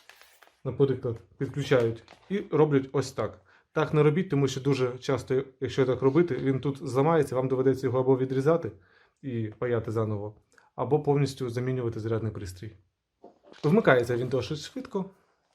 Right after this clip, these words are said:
Якщо у вас виникає проблема з встановленням Windows на цей ноутбук, можете на каналі подивитися відео,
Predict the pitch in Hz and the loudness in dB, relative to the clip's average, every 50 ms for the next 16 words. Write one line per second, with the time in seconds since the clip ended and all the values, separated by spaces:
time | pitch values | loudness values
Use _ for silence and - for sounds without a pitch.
0 | _ _ _ _ _ _ _ _ _ _ _ _ _ _ _ _ _ _ - 147 | _ _ _ _ _ _ _ _ _ _ _ _ _ _ _ _ _ _ -2 -2
1 | 143 - - 214 185 180 170 - 175 175 175 175 175 156 147 139 135 139 151 151 | 0 6 6 6 8 8 4 4 2 2 2 4 4 4 4 2 2 2 0 2
2 | 147 147 135 117 110 104 104 - - - - 135 110 - - - - 151 147 143 | 4 4 4 4 2 -2 -6 -10 -14 -14 -14 -14 -14 -14 -10 -2 2 4 4 4
3 | 127 123 120 123 123 123 127 - 156 139 143 135 120 117 107 - 127 110 - 127 | 4 2 0 -2 -4 -6 -8 -8 -4 -2 -2 0 0 -2 -2 -4 -4 -2 -2 0
4 | 123 135 147 156 160 185 254 - - - _ 208 170 156 160 156 139 135 143 131 | 2 2 2 2 0 -2 -4 -6 -10 -18 _ -6 -2 2 2 2 2 2 2 0
5 | 127 - - 147 165 185 180 139 - 123 120 123 139 135 123 - - 120 113 135 | 0 0 -2 0 2 2 2 0 -2 -4 -2 -2 -2 -2 -4 -6 -8 -8 -6 -6
6 | 147 135 131 117 107 | -4 -4 -4 -4 -4